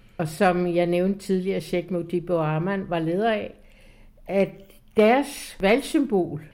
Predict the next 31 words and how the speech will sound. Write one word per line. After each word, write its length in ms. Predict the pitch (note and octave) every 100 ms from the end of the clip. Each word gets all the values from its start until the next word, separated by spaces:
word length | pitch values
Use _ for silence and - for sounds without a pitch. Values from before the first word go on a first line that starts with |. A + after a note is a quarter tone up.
| -
man 160 | G3 F#3+
har 240 | F#3+ G3 F3+
valgsymboler 880 | A3+ B3+ - C4 A3+ G3+ F3 E3 F#3
i 80 | F3
Bangladesh, 760 | E3+ E3 F3 D#3+ F#3 G3 -
fordi, 560 | - F3+ G3 G3 - -
øh, 520 | F3 E3 D#3+ - F3+ - -
ikke 220 | F#3 F#3
alle 200 | E3 F3+
kan 120 | F3
læse 320 | E3+ E3+ E3+
og 40 | F3
skrive, 400 | - B3 D4 D#4+ - - - - -
men 200 | F#3+ F3+
så 100 | F#3+
kan 160 | A3
man 140 | F#3+ F3
jo 60 | D#3+
genkende 500 | D#3 - G3 F3 D#3
symbolet, 680 | - E3 E3 F3 - F#3
når 100 | F3
man 120 | D3+ C#3+
skal 200 | - D3+
sætte 280 | D#3+ D#3
sit 160 | - - -
kryds. 340 | D#3 D#3 - - - - - - -
Og 220 | - F#3 F3+ - A#3+
deres, 520 | B3 C#4+ C#4 - -
øh, 320 | G#3+ G3 E3+
valgsymbol 680 | F#3 F#3 A#3+ A3+ G#3 G3 E3+
er, 140 | F3+